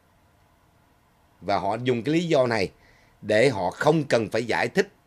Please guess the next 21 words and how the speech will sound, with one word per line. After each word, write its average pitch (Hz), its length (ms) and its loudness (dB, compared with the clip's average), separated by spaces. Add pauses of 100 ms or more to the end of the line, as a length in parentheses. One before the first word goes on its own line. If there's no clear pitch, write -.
về 95 140 -4
tình 98 240 -4
trạng 85 260 -6
đàn 90 220 -2
áp - 240 -12
nhân 110 180 -6
quyền 80 160 -10
tại 73 120 -18
Việt 73 160 -20
Nam. 76 100 -16 (1120)
Thì 120 140 2
lần 110 260 2
này, 101 240 0 (800)
chúng 180 220 -2
ta 113 220 0
sẽ 120 160 -4
làm 95 240 -4
việc 92 240 -6 (120)
với 127 180 0
lại 85 240 -6 (220)
bên 120 260 -4